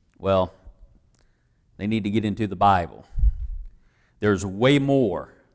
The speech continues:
way, way more after you die than the time you spend on this earth. And it's gonna be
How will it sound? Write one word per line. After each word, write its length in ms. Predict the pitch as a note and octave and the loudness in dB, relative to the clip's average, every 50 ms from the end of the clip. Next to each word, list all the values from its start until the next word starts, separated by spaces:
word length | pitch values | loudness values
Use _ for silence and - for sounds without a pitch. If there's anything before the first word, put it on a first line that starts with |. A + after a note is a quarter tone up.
| _ _ _ _ - | _ _ _ _ -20
way, 720 | A2+ G2+ A2 B2+ C#3+ D3+ D#3 D3 B2 A2 G2 F#2 E2+ - - | -16 -6 -2 2 2 4 4 4 2 2 0 -4 -6 -10 -6
way 240 | G#2 A2 A2+ A2 G#2+ | -2 0 0 0 0
more 440 | G#2+ A2+ A#2 A2 G2 F2+ F2 - - | 0 0 0 0 0 -2 -4 -8 -6
after 320 | - G#2+ A2 - - G#2+ | -4 -4 -2 -2 -4 -4
you 180 | G2 F#2 G2 G2 | -4 -4 -4 -4
die 460 | F2+ G2 G2+ F#2 E2 D#2+ D2+ D#2 - _ _ _ _ _ _ _ _ _ _ _ _ _ | -2 0 0 0 -2 -4 -8 -12 -18 _ _ _ _ _ _ _ _ _ _ _ _ _
than 160 | - G#2+ G#2 G2+ | -4 -2 -2 -2
the 60 | G2 | -4
time 300 | - G#2+ G2+ G2+ G2 F#2 | -4 -4 -4 -4 -4 -6
you 80 | F2+ | -10
spend 260 | E2+ - - G2+ F2+ F2 | -12 -12 -12 -12 -12 -12
on 140 | F2 E2+ | -14 -16
this 180 | E2+ E2+ - - | -18 -20 -20 -20
earth. 340 | E2 D2 G#1+ - _ _ _ _ _ _ _ _ _ _ _ _ _ _ _ _ - | -20 -20 -20 -20 _ _ _ _ _ _ _ _ _ _ _ _ _ _ _ _ -10
And 140 | F#2+ F#2 F#2 | -8 -6 -6
it's 100 | - - | -4 -2
gonna 220 | A2+ G#2+ G2+ F#2+ | -2 0 0 0
be 400 | F2+ G#2 G#2 G2+ F#2+ F#2 E2+ - | 0 2 2 2 2 0 -4 -8